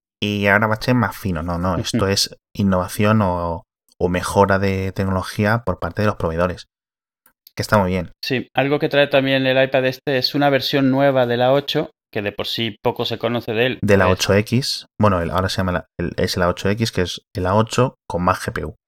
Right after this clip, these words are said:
Speaker 2: Sí, más, más G P U, más C P U, más, o sea, un poco de todo. Pero vamos, como es Apple, no hay ninguna especificación técnica todavía, así que habrá que esperar.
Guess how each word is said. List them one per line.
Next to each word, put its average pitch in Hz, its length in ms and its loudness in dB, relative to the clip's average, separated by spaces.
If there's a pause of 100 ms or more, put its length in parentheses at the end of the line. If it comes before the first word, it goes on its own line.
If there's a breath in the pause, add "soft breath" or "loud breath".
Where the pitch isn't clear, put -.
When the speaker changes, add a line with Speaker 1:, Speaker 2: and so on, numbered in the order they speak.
(300 loud breath)
Speaker 2:
Sí, - 220 -4
más, 120 320 2 (200)
más 113 380 -4
G - 260 -6
P 120 140 2
U, 165 260 -2
más 113 360 -4 (100)
C 117 60 0
P 113 120 0
U, 170 280 -2 (100)
más, 107 560 -6 (180)
o 110 60 -14 (100)
sea, 104 260 -4
un 117 100 -8
poco 120 180 -4
de 113 140 -4
todo. 143 320 0 (420)
Pero 123 160 6
vamos, 127 340 6
como 110 220 2
es 113 160 -2
Apple, 135 280 2
no 123 140 0
hay 113 140 2
ninguna 117 240 0
especificación 110 640 -6
técnica 113 340 0
todavía, 110 400 -2
así 120 160 -8
que 113 80 -4
habrá 110 140 -2
que 117 60 -8
esperar. 113 320 -4